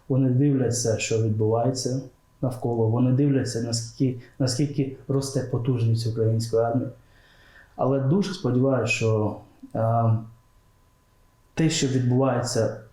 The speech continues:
на теренах Донеччини, Луганщини,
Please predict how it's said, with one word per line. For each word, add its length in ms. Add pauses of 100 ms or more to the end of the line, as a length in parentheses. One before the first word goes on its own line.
(400)
на 260
теренах 720 (180)
Донеччини, 680
Луганщини, 800